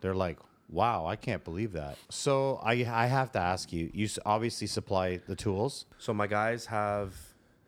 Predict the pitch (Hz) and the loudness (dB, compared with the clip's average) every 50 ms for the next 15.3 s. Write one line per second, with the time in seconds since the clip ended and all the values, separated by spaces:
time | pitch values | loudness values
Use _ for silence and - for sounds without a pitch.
0 | - - _ - - _ _ _ - - - 117 107 107 95 78 - 107 92 82 | -20 -20 _ -20 -20 _ _ _ -14 -6 -2 0 0 0 0 -2 -2 -4 -4 -4
1 | 80 - - 104 98 98 95 - - - - - - - - _ _ _ - - | -6 -4 -4 -2 -2 -2 -4 -6 -10 -18 -20 -20 -20 -20 -20 _ _ _ -20 -20
2 | _ - - 131 127 131 123 127 - 127 117 110 107 - - 110 104 104 95 95 | _ -4 0 2 4 4 2 0 -2 -4 -4 -2 -4 -4 -2 -2 0 0 -2 -2
3 | 95 92 92 92 - - _ _ _ _ - _ _ - - _ - - - _ | 0 0 0 -2 -4 -8 _ _ _ _ -20 _ _ -20 -20 _ -20 -20 -20 _
4 | - 107 104 98 110 107 101 87 87 87 85 82 - - 73 71 - - _ _ | -10 -8 -6 -2 0 0 0 0 -2 -4 -6 -6 -8 -12 -14 -16 -16 -20 _ _
5 | _ _ _ _ _ _ _ _ _ - 110 101 101 98 92 92 90 - - - | _ _ _ _ _ _ _ _ _ -4 0 0 0 0 0 -2 -4 -6 -8 -14
6 | _ _ _ _ _ _ 95 104 92 107 110 113 113 107 107 110 107 107 107 101 | _ _ _ _ _ _ -4 -2 0 2 2 2 2 2 0 2 2 2 2 0
7 | 98 92 - - 107 98 95 90 85 - 98 95 95 90 90 - - - - - | -2 -4 -4 -2 -2 -2 -2 -2 -2 -2 0 0 0 -2 -6 -10 -12 -12 -14 -18
8 | - - - - - - - 110 101 101 98 95 95 92 90 - - - - - | -20 -20 -20 -18 -14 -6 -2 -2 -2 0 -2 -2 -4 -4 -6 -8 -10 -12 -14 -18
9 | - - - - - 117 98 - 98 92 92 92 92 90 87 87 87 87 - - | -18 -16 -12 -6 -4 -4 -4 -2 -4 -2 -2 0 -2 -2 -4 -6 -10 -12 -16 -20
10 | - - - - - - - - 92 92 107 98 101 98 92 - 92 90 92 90 | -20 -20 -20 -20 -20 -20 -20 -20 -10 -6 -4 -4 -4 -4 -4 -6 -8 -6 -4 -4
11 | 92 90 92 92 90 90 87 82 - - _ - 98 95 90 85 - - - 98 | -4 -4 -4 -4 -4 -4 -4 -6 -8 -10 _ -14 -10 -8 -8 -8 -8 -6 -6 -4
12 | 92 92 87 87 87 85 - - - - - - - - - _ _ _ _ _ | -4 -4 -4 -6 -8 -10 -12 -18 -20 -20 -20 -20 -20 -20 -20 _ _ _ _ _
13 | _ _ _ _ _ _ _ - 104 95 - 120 127 131 - - 110 107 - 139 | _ _ _ _ _ _ _ -6 -6 -4 -2 -2 -2 -2 -2 -4 -6 -6 -2 -2
14 | 139 123 123 - - - 110 117 117 113 - - 104 95 92 92 90 90 92 90 | -2 -2 -2 -4 -2 0 2 2 2 0 -2 -4 -4 -4 -2 -4 -4 -4 -2 -2
15 | 90 87 82 - - - | -2 -4 -4 -8 -12 -18